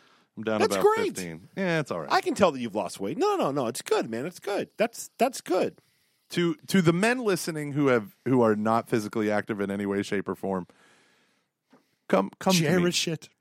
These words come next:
Speaker 1: Co-, <laughs> yeah, it is so nice. It is so nice.
Speaker 2: Sh-, never say that.
Speaker 1: <laughs> Yeah. The smartest
Speaker 2: Don't
Speaker 1: thing
Speaker 2: you
Speaker 1: I
Speaker 2: know?
Speaker 1: ever heard was from, uh, about physical fitness was from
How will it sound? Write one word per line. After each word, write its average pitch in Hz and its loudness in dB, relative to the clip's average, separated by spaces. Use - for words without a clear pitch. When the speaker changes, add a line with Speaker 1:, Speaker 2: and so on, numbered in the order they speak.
Speaker 1:
Co-, - 2
<laughs> - 6
yeah, 151 4
it 311 4
is - 4
so 165 4
nice. 123 0
It 147 4
is 143 4
so 127 2
nice. 101 0
Speaker 2:
Sh-, - -4
never 160 -6
say - -2
that. 98 -16
Speaker 1:
<laughs> 151 0
Yeah. 117 -2
The 135 4
smartest 151 0
Speaker 2:
Don't 156 2
Speaker 1:
thing 131 2
Speaker 2:
you 127 2
Speaker 1:
I 123 4
Speaker 2:
know? 127 6
Speaker 1:
ever 117 4
heard 107 0
was 101 -4
from, 101 -2
uh, 98 0
about 107 2
physical 120 2
fitness 104 -2
was 107 0
from 101 -2